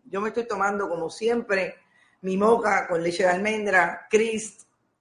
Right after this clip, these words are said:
Juan, todo el mundo, los muchachos están ahí activados y hoy es el día, el primer lunes de febrero, tres de febrero del dos mil veinte.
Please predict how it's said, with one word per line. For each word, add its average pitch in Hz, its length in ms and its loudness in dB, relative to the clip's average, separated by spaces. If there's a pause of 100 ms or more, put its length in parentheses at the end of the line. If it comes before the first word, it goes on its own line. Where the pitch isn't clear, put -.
(140)
Juan, 208 500 4
todo 190 140 -4
el 202 60 -2
mundo, 196 200 0
los 180 140 2
muchachos 185 400 -4
están 165 300 -2
ahí 175 440 -6 (760)
activados 202 800 4 (240)
y 190 160 -2
hoy 214 360 2
es 202 440 -2
el 190 260 -2
día, 175 560 -2
el 170 220 -8
primer 214 880 0
lunes 202 840 0 (100)
de 156 180 -4
febrero, 170 680 2 (300)
tres 226 400 4
de 214 140 2
febrero 196 840 2
del 165 380 -2
dos 160 180 2
mil 202 260 0
veinte. 180 600 -2